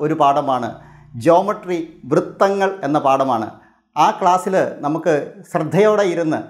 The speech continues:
വളരെ നന്നായിട്ട് ആസ്വദിച്ച് ആ ക്ലാസ്സുകൾ കൂടാം. എല്ലാ വർഷവും പത്താം ക്ലാസ്സിലെ അവസാനത്തെ നമ്മുടെ ഒരു പരീക്ഷയുണ്ട്, എസ് എസ് എൽ സി പരീക്ഷ. ആ പരീക്ഷയ്ക്ക് ഏറ്റവും കൂടുതൽ മാർക്ക് വാങ്ങുന്നത് ഈ പാഠത്തിൽ നിന്നുള്ള ചോദ്യങ്ങൾക്കാണ്.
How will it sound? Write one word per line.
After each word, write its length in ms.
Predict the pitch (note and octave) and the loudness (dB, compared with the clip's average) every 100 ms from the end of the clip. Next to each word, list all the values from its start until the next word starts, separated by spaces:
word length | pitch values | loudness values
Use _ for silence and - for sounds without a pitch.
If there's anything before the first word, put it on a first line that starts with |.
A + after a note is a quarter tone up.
| - - | -18 -2
വളരെ 240 | C#3 F3+ F#3 | 0 2 2
നന്നായിട്ട് 480 | E3 G3 F#3+ G3 - | 2 2 2 -2 -2
ആസ്വദിച്ച് 540 | C#3+ C#3+ D#3 D#3 E3 C3 - | -2 -2 -4 -4 -2 -4 -2
ആ 80 | C#3 D3+ | -2 0
ക്ലാസ്സുകൾ 380 | D3+ D3+ E3+ E3 D3 | -2 -2 -4 -4 0
കൂടാം. 260 | D3+ C3 - - _ _ _ | 2 2 -2 -16 _ _ _
എല്ലാ 300 | D3+ E3+ A#3 C4 | -4 0 2 2
വർഷവും 480 | C4 - - G3 F3+ - - - | 2 -2 -4 -6 -6 -8 -16 -8
പത്താം 240 | C#3+ - F3+ | -6 -2 0
ക്ലാസ്സിലെ 400 | F#3+ F#3+ F#3 F#3+ F#3+ - | 0 -2 -2 -4 -4 -6
അവസാനത്തെ 600 | D3+ F#3 G3+ G#3+ G#3+ G#3+ | -2 0 2 0 0 -2
നമ്മുടെ 260 | F3 D#3+ D#3+ | -2 0 0
ഒരു 100 | D3+ | 0
പരീക്ഷയുണ്ട്, 500 | D3+ A#3 - B2 F#2 F#2 _ | 0 0 -2 -6 -8 -16 _
എസ് 200 | D3 D3 G3+ | -10 -8 -6
എസ് 140 | G3 | -4
എൽ 60 | F#3+ | -4
സി 80 | G3 - | -4 -4
പരീക്ഷ. 260 | C3+ B2+ - - _ _ _ - | -4 -6 -12 -18 _ _ _ 0
ആ 80 | F#3+ | 0
പരീക്ഷയ്ക്ക് 580 | G3+ E3+ F3 F3+ F#3+ F3+ - | 2 -2 -4 -8 -6 -6 -2
ഏറ്റവും 440 | G3 - B3+ C4 G#3+ | -4 -4 -2 0 0
കൂടുതൽ 320 | F3+ F3+ E3+ F3 D3 | 0 0 0 -2 0
മാർക്ക് 300 | D#3+ F3 G3 | -2 -2 -2
വാങ്ങുന്നത് 520 | D3+ D3 D3+ D3+ D3 D3 - _ _ | 0 0 0 0 -2 -4 -8 _ _
ഈ 100 | F3+ A#3+ | -4 -2
പാഠത്തിൽ 400 | D#3+ D#3 D#3 - E3 | 2 2 0 -2 -2
നിന്നുള്ള 240 | D3+ D3 C#3+ | 0 -2 -4
ചോദ്യങ്ങൾക്കാണ്. 560 | C3+ D3 D3+ B2 G3 | -6 -4 -4 -2 -4